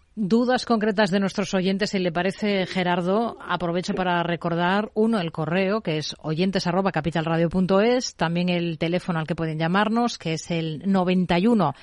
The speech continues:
Speaker 1: dos ocho tres, treinta y tres treinta y tres, y luego tenemos la posibilidad de que nos envíen notas de audio a través de WhatsApp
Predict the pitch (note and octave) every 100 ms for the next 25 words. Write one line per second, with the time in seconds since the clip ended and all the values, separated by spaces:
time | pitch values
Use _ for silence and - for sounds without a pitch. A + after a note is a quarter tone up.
0 | - - - F3+ A3+ - G#3 F#3+ E3+ G#3+
1 | F3+ - - G#3+ G#3 E3+ D#3+ E3+ E3 F#3+
2 | F3+ G3 F#3+ G#3 A3 D#3 D#3+ F3+ F#3 F#3+
3 | G3+ - - - - - - E3+ E3+ F3
4 | F#3 F3 F#3+ F#3+ G3 F#3 F3+ F3 G3 F3+
5 | G3+ G3+ - F#3+ G3+ G#3+ G3+ G3+ A3 G#3
6 | A3 D#4+ D#3+ D3+ E3 E3 D#3+ F3+ F3 F#3+
7 | F3 - G#3